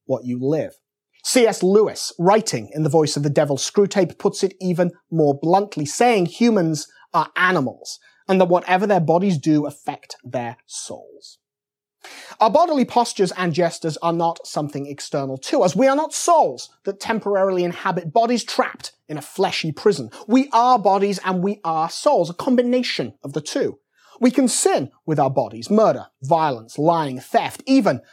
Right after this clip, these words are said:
what are euphemistically called the sins of the flesh. It is Christ's flesh, his blood shed on the cross, his body dying for us, offered to us in the Eucharist, which saves us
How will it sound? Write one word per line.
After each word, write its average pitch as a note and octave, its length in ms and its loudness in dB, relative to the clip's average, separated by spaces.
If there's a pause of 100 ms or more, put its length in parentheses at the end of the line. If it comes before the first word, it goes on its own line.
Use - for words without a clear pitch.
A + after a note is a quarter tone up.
(120)
what D#3+ 140 2
are D3 80 4
euphemistically D#3 760 0
called C#3+ 360 2
the C#3+ 320 2
sins D3+ 480 -2
of C3 100 -4
the C#3 60 -12
flesh. - 500 -4 (420)
It B3+ 140 2
is A#3+ 220 0 (100)
Christ's - 580 -2
flesh, - 440 -6
his B3 160 2
blood E3+ 280 2
shed G#3+ 220 2
on F3+ 140 -2
the D#3+ 60 -6
cross, E3+ 340 -2 (100)
his F#3+ 140 0
body G3 260 2
dying G#3 300 2
for G#3+ 200 0
us, G3+ 160 0
offered B3+ 340 2
to G#3 120 -2
us F3+ 140 0
in F3+ 100 -4
the D#3 80 0
Eucharist, G#3 540 -2 (220)
which F3 180 -6
saves E3+ 440 0
us C3+ 260 -8